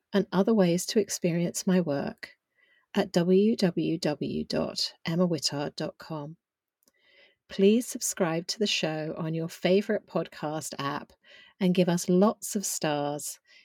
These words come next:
It will make a huge difference to the discoverability of the show. If you'd like more direct coaching from me,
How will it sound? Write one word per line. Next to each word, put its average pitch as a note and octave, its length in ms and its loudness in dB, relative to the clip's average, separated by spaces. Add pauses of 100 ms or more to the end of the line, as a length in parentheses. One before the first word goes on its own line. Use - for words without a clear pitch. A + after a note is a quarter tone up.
(140)
It - 120 0
will G3 100 6
make F#3 240 6
a F#3+ 40 -8
huge A#3+ 540 4
difference E3+ 420 -4
to E3 140 -2
the F3 100 2
discoverability D3 1000 -2
of D3 100 -6
the - 80 -8
show. D3+ 440 -4 (1700)
If G#3 240 2
you'd G3+ 100 4
like A#3+ 280 4
more F#3+ 220 6
direct E3+ 500 0
coaching A3 560 2
from D3+ 300 -6
me, C#3 420 -2